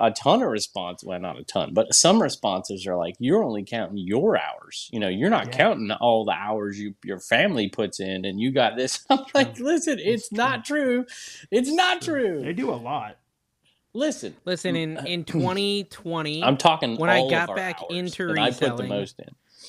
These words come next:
Speaker 3: From, like, August
Speaker 1: <clears throat>
Speaker 3: twenty twenty to August, or to September, or August twenty twenty-one, I did a hundred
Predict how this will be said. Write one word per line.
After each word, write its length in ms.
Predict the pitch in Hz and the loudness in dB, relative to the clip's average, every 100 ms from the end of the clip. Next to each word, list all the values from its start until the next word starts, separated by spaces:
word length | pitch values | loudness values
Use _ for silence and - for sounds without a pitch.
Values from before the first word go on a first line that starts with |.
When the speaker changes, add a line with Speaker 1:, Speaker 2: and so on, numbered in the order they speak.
| - - | -14 -4
Speaker 3:
From, 200 | 170 170 | -2 0
like, 260 | 165 147 - 131 | -2 -4 -6 -6
August 420 | 135 165 185 156 | -4 -4 -6 -6
Speaker 1:
<clears throat> 20 | |
Speaker 3:
twenty 240 | 170 175 175 | -6 -6 -8
twenty 520 | - 151 139 131 127 | -8 -6 -4 -6 -10
to 340 | - 143 127 | -10 -8 -6
August, 600 | 104 123 123 135 127 - | -6 -6 -8 -10 -10 -10
or 140 | 131 123 | -10 -10
to 160 | 127 | -12
September, 920 | 117 120 - 151 147 135 127 117 110 101 | -12 -14 -12 -12 -10 -10 -10 -10 -12 -10
or 40 | |
August 300 | 120 139 127 | -10 -8 -10
twenty 180 | - 143 | -10 -10
twenty-one, 840 | - 131 107 135 214 135 104 139 - _ _ _ _ 123 | -8 -10 -10 -8 -6 -6 -6 -10 -14 _ _ _ _ -8
I 120 | 143 | -4
did 140 | 156 | -4
a 60 | 135 | -6
hundred 580 | 104 143 151 170 160 | -8 -8 -4 -6 -8